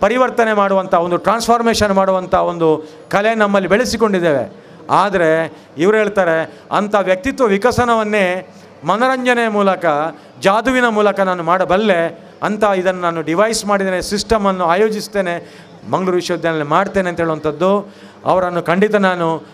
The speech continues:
ಮಂಗಳೂರು ವಿಶ್ವವಿದ್ಯಾಲಯಕ್ಕೆ ಆಮಂತ್ರಿಸ್ತೇನೆ. ಅದನ್ನು ನಮ್ಮ ವಿದ್ಯಾರ್ಥಿ ವಿದ್ಯಾರ್ಥಿನಿಗೆ ಅವರ ಜಾದು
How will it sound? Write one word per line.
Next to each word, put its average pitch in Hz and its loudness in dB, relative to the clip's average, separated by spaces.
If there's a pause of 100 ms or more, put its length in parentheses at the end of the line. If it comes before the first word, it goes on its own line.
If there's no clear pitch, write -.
(180)
ಮಂಗಳೂರು 202 2
ವಿಶ್ವವಿದ್ಯಾಲಯಕ್ಕೆ 175 0
ಆಮಂತ್ರಿಸ್ತೇನೆ. 208 0 (400)
ಅದನ್ನು 175 0
ನಮ್ಮ 190 0
ವಿದ್ಯಾರ್ಥಿ 208 0
ವಿದ್ಯಾರ್ಥಿನಿಗೆ 190 -2 (100)
ಅವರ 180 2 (200)
ಜಾದು 190 0